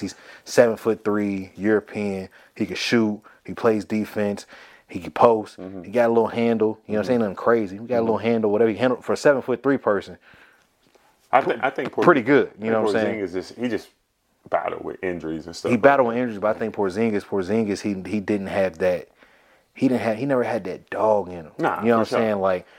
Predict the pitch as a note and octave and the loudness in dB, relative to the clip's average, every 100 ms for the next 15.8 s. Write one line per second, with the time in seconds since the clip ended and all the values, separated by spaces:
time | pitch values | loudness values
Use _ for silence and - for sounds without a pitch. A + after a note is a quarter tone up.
0 | - G#2 - F#2+ - - - C3+ A2+ G2 | -14 -8 -4 -4 -4 -6 2 4 6 2
1 | - - D3+ C3+ - - F#3 D#3+ E3+ E3+ | -4 2 4 4 -2 2 2 4 2 2
2 | E3 E3+ C#3+ C#3 F3+ F3+ E3+ D#3 D3+ C#3 | 4 2 4 4 6 6 4 2 -2 0
3 | C#3 D3+ D3 C#3 D#3 E3 - F3 F3 E3 | 4 6 4 2 0 -4 -4 0 2 2
4 | D#3+ D3+ C#3+ C3 A#2+ - _ _ _ _ | 0 2 4 4 2 -8 _ _ _ _
5 | A2 B2 A2+ F#2 _ _ _ _ _ _ | 2 4 4 -2 _ _ _ _ _ _
6 | - F#3 G#3 D3 F#3 A#3 F#3+ G#2 - G2+ | 0 2 2 6 6 6 4 -2 -6 0
7 | D#3 D3+ C#3+ D3+ D3+ D3 D3 C3 D3 D#3 | 4 2 2 2 4 6 4 6 4 4
8 | - C#3 D#3 E3+ D#3 C3+ G#2+ A2+ F#3 - | 4 -2 4 4 4 0 -2 4 4 4
9 | - - _ _ _ _ _ _ _ _ | -4 -16 _ _ _ _ _ _ _ _
10 | - - - _ _ _ _ - - A2 | -20 -20 -20 _ _ _ _ -20 -6 -4
11 | - F3+ D#3 D3 D3 C3 A#2 B2+ C3+ C3 | 4 6 6 6 6 6 4 -2 -2 2
12 | D#3 D#3+ F3 E3+ D#3 C3+ A2+ _ C3+ C#3 | 6 6 6 4 6 6 2 _ 0 2
13 | C#3 D3 A2+ B2 - A#2 G2+ F2+ D#2+ D#2+ | 2 0 -6 2 4 4 4 0 -6 -10
14 | E2+ A2+ C#3+ F#3 G3 F#3+ E3 D3 C#3 C3 | -12 0 6 8 10 10 8 8 6 4
15 | C#3 C#3+ C#3 D#3 D#3 C#3+ - | 0 -2 -2 2 2 4 4